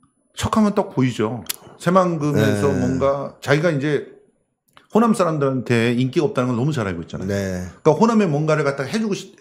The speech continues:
Speaker 1: 해줬다고 하고 싶은 거야.
Speaker 2: 그렇죠.
Speaker 1: 근데 마침 이 잼버리가 열린다네?
Speaker 2: 어.
Speaker 1: 어떤 쉐리가 진짜 새만금이라고 정했는지 진짜, 아유.
Speaker 2: 음.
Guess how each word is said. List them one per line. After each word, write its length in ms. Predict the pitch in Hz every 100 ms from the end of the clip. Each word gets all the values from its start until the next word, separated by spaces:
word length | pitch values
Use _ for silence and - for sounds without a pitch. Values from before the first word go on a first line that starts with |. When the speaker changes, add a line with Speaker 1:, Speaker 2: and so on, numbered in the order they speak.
| -
Speaker 1:
해줬다고 360 | 190 220 175
하고 180 | 143 190
싶은 220 | - 143
거야. 160 | 92 - -
Speaker 2:
그렇죠. 480 | 98 90 - 76 - _ _ _ _ _
Speaker 1:
근데 220 | - 214
마침 320 | 190 165 175 170
이 80 |
잼버리가 440 | 151 175 180 170 143
열린다네? 500 | 123 117 110 185 214
Speaker 2:
어. 580 | - 101 95 87 85 80 - _ _
Speaker 1:
어떤 720 | 135 139 202 - - - 120
쉐리가 500 | - - - 175 175
진짜 200 | 143 135
새만금이라고 480 | 143 185 190 165 151
정했는지 400 | 147 113 139 135
진짜, 360 | 131 - 143 143 -
아유. 160 | 107 101
Speaker 2:
음. 400 | 90 87 82